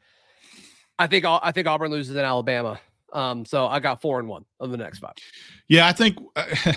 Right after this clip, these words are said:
Speaker 2: <laughs> I got four and one as well. And n-, now this game tonight between Alabama and Mississippi State will dictate which game I think they'll lose,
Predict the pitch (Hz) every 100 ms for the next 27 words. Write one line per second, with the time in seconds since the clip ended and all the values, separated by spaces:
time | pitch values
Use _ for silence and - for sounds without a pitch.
0 | - _ _ 165 175 156 185 175 151 160
1 | 151 123 135 156 165 107 120 131 139 143
2 | 156 143 131 123 - 143 156 175 165 151
3 | 151 135 165 151 139 131 147 139 139 135
4 | 131 135 - 113 - 147 151 127 - 120
5 | 107 135 143 - 131 127 139 - 135 127
6 | 120 135 127 107 127 147 98 87 - -